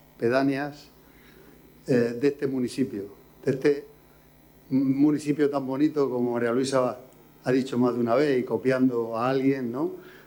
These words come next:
El mejor municipio de la región de Murcia, ¿no? Quiero agradecer a estos once vecinos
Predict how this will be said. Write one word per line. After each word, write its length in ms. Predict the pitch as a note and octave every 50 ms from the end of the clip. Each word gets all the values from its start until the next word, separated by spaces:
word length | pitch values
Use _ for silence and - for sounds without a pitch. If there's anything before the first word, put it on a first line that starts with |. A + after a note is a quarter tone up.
| - - - -
El 80 | A#2
mejor 420 | A#2+ A#2 A#2 B2 C#3+ C#3 C#3 C#3 - - - - - - -
municipio 500 | C3+ B2+ A#2 - D3 C#3+ - C#3+ C#3+ C3
de 60 | B2
la 100 | B2 A#2+
región 320 | G#2+ A2 - C3 B2 A#2
de 80 | A#2 A2+
Murcia, 400 | A2 G#2+ G#2 - - A2 F#2+ G2 G2
¿no? 140 | A2 - - - - - - - -
Quiero 280 | - - F#3 F#3+ F#3
agradecer 680 | F#3 F3+ F3 E3+ E3 D#3 D#3+ - F#3+ F#3+ G3 G3 G3 G3+ - - - - - -
a 140 | D3+ D3+ F3
estos 260 | F3 - G3+ E3 D#3
once 260 | F3 F3 E3 E3+ E3
vecinos 840 | D#3 D#3 C#3+ C#3+ - F#3+ G3 F3+ F3 F3+ F#3+ F#3+ - - - - -